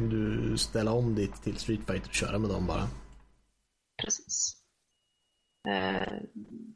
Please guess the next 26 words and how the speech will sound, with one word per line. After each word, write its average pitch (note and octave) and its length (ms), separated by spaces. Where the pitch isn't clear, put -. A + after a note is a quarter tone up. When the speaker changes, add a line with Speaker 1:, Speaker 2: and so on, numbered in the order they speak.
Speaker 2:
yes. - 100
Men, C#4 400
ehm, C4+ 840
ja, - 160
eh, - 420
jag E4+ 260
tyckte - 280
det C#4 100
var, C4+ 680
jag - 300
tyckte G#4+ 200
det G#4+ 120
var F4 60
mysigt D4 340
att C4+ 120
köra C4 240
lite A#3+ 260
Guilty G#2 240
Gear, - 220
eh, F#3 480
måste G#3 240
jag G#3 60
säga. - 220
Ehm, F#3 920
och G#3 380
alltså, B3+ 340